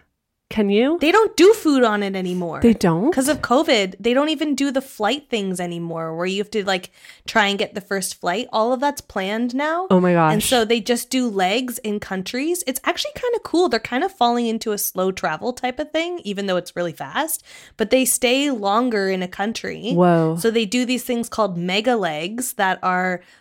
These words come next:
Speaker 2: legs in between two cities. And it's, like, a longer period of time.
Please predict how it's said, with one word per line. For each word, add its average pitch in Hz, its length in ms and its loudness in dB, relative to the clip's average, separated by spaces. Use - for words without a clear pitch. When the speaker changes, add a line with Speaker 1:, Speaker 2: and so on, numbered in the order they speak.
Speaker 2:
legs 202 460 0
in 208 200 0
between 196 460 0
two 196 220 -2
cities. 254 640 0
And 196 100 -4
it's, 185 220 -4
like, 190 160 -4
a 202 100 0
longer 185 440 -2
period 185 420 -6
of 175 140 -10
time. 208 480 -6